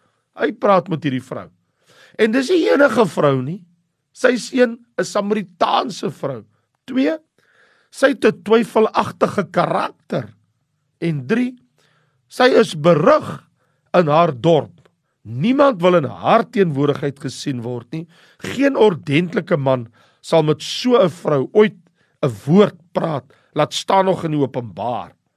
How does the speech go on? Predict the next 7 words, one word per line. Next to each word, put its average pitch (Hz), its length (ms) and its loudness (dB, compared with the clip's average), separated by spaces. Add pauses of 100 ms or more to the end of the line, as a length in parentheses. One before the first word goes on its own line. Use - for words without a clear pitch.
(160)
Tog, - 380 0 (880)
ons 208 500 0
vind 175 360 -4
Jesus 113 920 -6 (720)
hier 135 320 -2
in 127 140 -6
gesprek - 680 -8